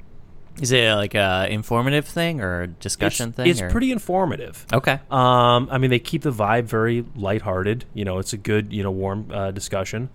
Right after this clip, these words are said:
Speaker 2: Um, there's, there's Q and A's. They do that.
Speaker 1: Okay.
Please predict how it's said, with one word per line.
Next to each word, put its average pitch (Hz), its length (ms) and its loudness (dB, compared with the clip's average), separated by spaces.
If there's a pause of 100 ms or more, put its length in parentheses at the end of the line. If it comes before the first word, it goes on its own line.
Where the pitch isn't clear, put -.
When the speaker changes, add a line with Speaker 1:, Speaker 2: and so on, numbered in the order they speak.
(840)
Speaker 2:
Um, 104 1080 4 (1200)
there's, 123 280 4
there's 113 320 0
Q 139 280 2
and 143 100 2
A's. 117 340 0 (600)
They 107 100 -4
do 117 160 0
that. 98 360 0
Speaker 1:
Okay. 127 300 2